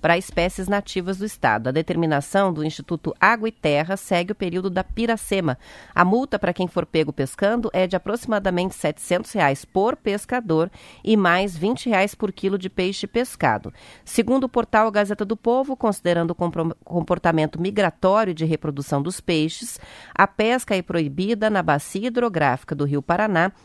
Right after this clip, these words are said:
que compreende o Rio Principal, formadores, afluentes, lagos, lagoas marginais, reservatórios e demais coleções de águas inseridas na bacia de contribuição do rio.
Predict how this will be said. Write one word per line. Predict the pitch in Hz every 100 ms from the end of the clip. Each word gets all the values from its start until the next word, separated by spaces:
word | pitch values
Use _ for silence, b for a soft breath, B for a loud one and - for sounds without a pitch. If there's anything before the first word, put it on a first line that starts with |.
| b
que | 233
compreende | 226 220 196 170 147 143
o |
Rio | 135 135
Principal, | 143 - - - 160 226
formadores, | 233 151 131 117 117 185 220 180
afluentes, | 143 - 131 151 202 - 196
lagos, | 147 151 147 156 - 294 - - B B B
lagoas | 180 190 165 160 147
marginais, | 147 175 220 214 185 202 220
reservatórios | 208 214 190 165 165 175 190
e |
demais | 202 202 190
coleções | 202 214 208 214 220
de | 190
águas | 175 190 190
inseridas | 196 196 190 196 190
na | 214
bacia | 220 226 - 180 185 196 b b
de | - 208
contribuição | - 190 196 185 196 190
do | 202
rio. | 233 180 180